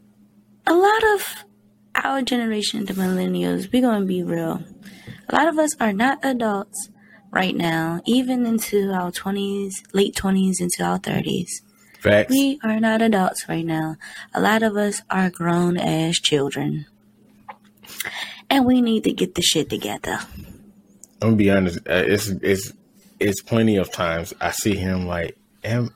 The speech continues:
Speaker 2: am I an adult, right? Like, am I doing this adulting thing correct? 'Cause
Speaker 1: Am
Speaker 2: I
Speaker 1: I,
Speaker 2: feel like I'm
Speaker 1: but
Speaker 2: wrong." <laughs>
Speaker 1: And then, and then it begs the question, but is the whole concept of adult s-,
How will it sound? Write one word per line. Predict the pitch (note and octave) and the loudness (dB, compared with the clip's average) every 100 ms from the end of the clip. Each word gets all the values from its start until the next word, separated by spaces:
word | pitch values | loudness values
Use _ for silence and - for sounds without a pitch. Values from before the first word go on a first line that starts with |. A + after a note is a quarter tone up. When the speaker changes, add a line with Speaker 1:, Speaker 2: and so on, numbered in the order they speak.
| - | -2
Speaker 2:
am | A2 D3 | 0 0
I | A#3 | 0
an | A3 | 0
adult, | G#2 G2+ A2 E3 | 0 2 2 2
right? | D3+ E3 A3+ A#3+ | 0 -2 -2 -4
Like, | B2+ A#2 A2 - | 0 0 0 -4
am | B2 F3 | -2 0
I | |
doing | A#3 E3 F3 | 0 2 2
this | F#3+ F#3+ | 4 4
adulting | B2+ B2+ G3 A3+ A#3 | 4 2 2 2 -2
thing | A#3+ B3+ | 0 -2
correct? | - C#4+ C#4+ D4+ - | 0 0 0 -2 0
'Cause | E4+ | 2
Speaker 1:
Am | F#4 | 2
Speaker 2:
I | |
Speaker 1:
I, | F#4+ | 0
Speaker 2:
feel | - C4 | 2 2
like | A#3 A3+ | 4 4
I'm | G#3+ | 4
Speaker 1:
but | D#4 B3+ | 4 4
Speaker 2:
wrong." | C4+ D#4 A2 - _ _ _ - | 2 0 -2 -8 _ _ _ 0
<laughs> | F3+ - - - | 0 -2 -8 0
Speaker 1:
And | B3+ | 2
then, | C#4 D4 D4 - - _ - - | 4 2 0 -2 -4 _ -6 0
and | B3 | 4
then | C#4+ D4+ | 4 4
it | D#4 C4+ A#3 | 0 -4 -4
begs | G#3+ B3 C4+ C4 A#3+ | 0 4 2 0 -6
the | B3+ | -4
question, | A#3+ B3+ B3+ - A3 G#3+ | 0 0 0 -2 -2 0
but | G#3+ F#3+ - - _ _ _ _ _ _ - | -2 -2 -8 -16 _ _ _ _ _ _ 0
is | A3+ G3 | 0 0
the | G#3+ G#3 | 0 0
whole | G3+ G#3+ A3+ A3 - - - - - _ - | 2 2 2 0 -6 -16 -20 -20 -20 _ -8
concept | - A3 A3 A3+ A3 | -4 -2 0 0 0
of | G3+ F#3+ | -2 -2
adult | E3+ E3 E3+ G3 G3 - _ _ | -2 0 0 -2 -4 -14 _ _
s-, | - - - - | -6 -4 -4 -8